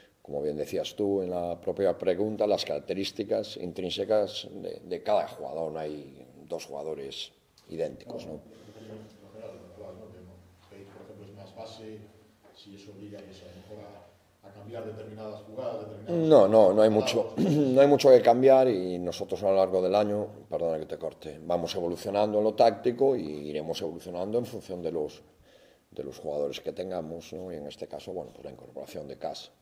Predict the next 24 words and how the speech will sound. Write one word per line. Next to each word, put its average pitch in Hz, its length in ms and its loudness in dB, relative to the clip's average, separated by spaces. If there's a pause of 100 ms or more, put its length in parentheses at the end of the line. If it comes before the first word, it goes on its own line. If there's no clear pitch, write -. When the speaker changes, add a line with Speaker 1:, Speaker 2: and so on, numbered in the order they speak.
(200)
Speaker 1:
Pero, 87 300 -2
como 78 220 -6
bien 80 320 -4
también 82 280 -6
decías, 92 460 -2 (720)
eh, - 300 -18
a - 60 -8
los 78 100 -4
jugadores 87 380 2
los 85 160 -6
tenemos 80 260 -4
que 85 100 -10
conocer 98 460 -2
en 87 120 -4
el 78 100 -6
día 76 160 -8
a - 20 -8
día, 101 240 2
s-, - 260 -8
saber 82 280 -8
cómo 76 200 -12
son 95 300 -4
para 78 240 -6
ir, 80 240 -4